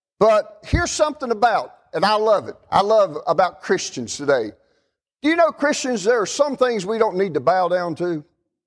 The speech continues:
We don't, we don't need to bow down to someone's against our God.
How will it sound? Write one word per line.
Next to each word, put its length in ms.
We 140
don't, 260
we 180
don't 220
need 280
to 60
bow 640
down 480
to 80
someone's 580
against 300
our 140
God. 420